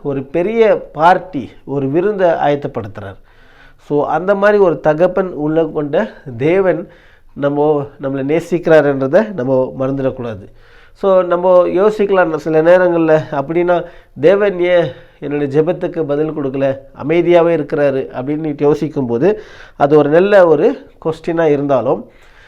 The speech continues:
நம்ம ஒரு சில நேரங்கள்ல நம்மளால புரிஞ்சிக்க முடியாத விஷயம், சூழ்நிலைகள் இருக்கு அப்படின்னு நம்ம ஒதுக்கிடும்.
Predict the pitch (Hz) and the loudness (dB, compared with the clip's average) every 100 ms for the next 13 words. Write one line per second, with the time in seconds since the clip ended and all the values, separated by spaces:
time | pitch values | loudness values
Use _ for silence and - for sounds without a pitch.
0 | - _ - 202 214 208 202 190 214 220 | -20 _ -4 2 2 2 -2 2 2 0
1 | 208 202 202 202 175 175 196 185 - 190 | 0 2 2 2 0 2 2 2 0 -4
2 | 202 196 202 185 175 175 175 175 165 151 | 0 -2 -2 -2 0 2 2 2 -2 -4
3 | - 165 160 165 160 160 147 143 143 139 | -4 -2 -2 -4 -2 0 0 0 0 -2
4 | 165 147 135 143 131 117 110 135 180 | -2 -2 -2 -6 -4 -6 -6 -4 -4